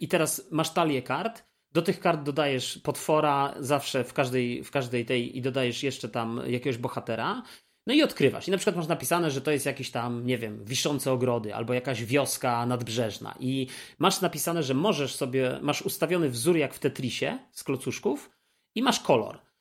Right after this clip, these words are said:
E, i teraz, jeże-, i tam te kolory, na przykład, nie wiem, żółty to są pola, e,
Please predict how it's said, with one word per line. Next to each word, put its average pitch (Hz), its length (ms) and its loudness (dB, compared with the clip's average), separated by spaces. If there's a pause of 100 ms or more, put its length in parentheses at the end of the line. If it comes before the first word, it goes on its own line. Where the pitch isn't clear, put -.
(240)
E, 135 220 4
i 170 140 0
teraz, 185 380 2
jeże-, 165 260 2 (360)
i 202 60 -8
tam 202 140 4
te 196 100 0
kolory, 190 260 6
na 147 80 2
przykład, 160 180 -2
nie 151 60 4
wiem, 113 120 2
żółty 160 320 6
to - 80 -4
są 120 180 -4
pola, 147 480 4 (240)
e, 131 80 2